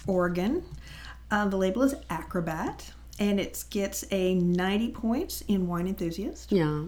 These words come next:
Speaker 1: Uh-huh. And it is bright, crisp, with rose petals on the nose that highlight the aromas of orange blossom, apple, and pear.
Speaker 2: Delicious.
Speaker 1: Wonderful.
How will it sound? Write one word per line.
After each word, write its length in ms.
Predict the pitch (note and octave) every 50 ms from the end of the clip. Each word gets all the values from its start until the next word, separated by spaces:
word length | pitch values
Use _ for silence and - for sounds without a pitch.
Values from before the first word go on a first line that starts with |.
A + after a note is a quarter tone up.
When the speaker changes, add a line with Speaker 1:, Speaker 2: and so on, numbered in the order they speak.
| - - - - -
Speaker 1:
Uh-huh. 340 | F#3 E3+ E3 D#3+ F3+ G3+ - - - - - - - - - - - - -
And 180 | G#3+ G3+ G3+
it 80 | G3 F#3+
is 100 | F#3+ F#3+
bright, 460 | F3 E3+ E3+ E3+ F3+ A3+ D#4+ - -
crisp, 560 | - - - F3 G3 - - - - - - - - - -
with 540 | A#3 G#3+ G#3+ G#3+ G#3 G#3 G#3 G#3 G#3 - - - -
rose 320 | F3+ E3+ F#3 G3+ A#3 A#3
petals 400 | - - - C4 B3+ C4 C4 C#4
on 160 | - B3 B3+ C4
the 60 | C#4
nose 720 | C#4 B3+ A3 F3+ E3 D#3+ D#3+ F3 G3+ C4 E4+ E4+ - -
that 160 | - C#4 C#4
highlight 560 | - - - - A3+ G#3 G3+ G3+ G#3+ A3+ A#3 -
the 140 | C4 B3+
aromas 460 | A#3 F#3+ F#3 F#3 F#3 F#3+ G#3 A3 A3+ A3
of 120 | F3 - - -
orange 320 | - F3 F3 F3+ G3 G3+ -
blossom, 500 | A3+ A3 A3 A3+ A#3 - C4+ C4+ C4+ - - -
apple, 420 | F3+ D#3+ E3+ - G3 F#3 F#3 F#3 -
and 200 | G#3 G3+ G3+ G3
pear. 800 | - - - - - E3+ E3+ E3 - - - - - - - - - - - - - - - - -
Speaker 2:
Delicious. 1200 | - A3 A3 A3 A3 A3 G#3+ G#3 F#3 D#3 C#3+ C#3+ - - - E3 D#3 D#3 E3 - - - - -
Speaker 1:
Wonderful. 500 | - - - - - - - - -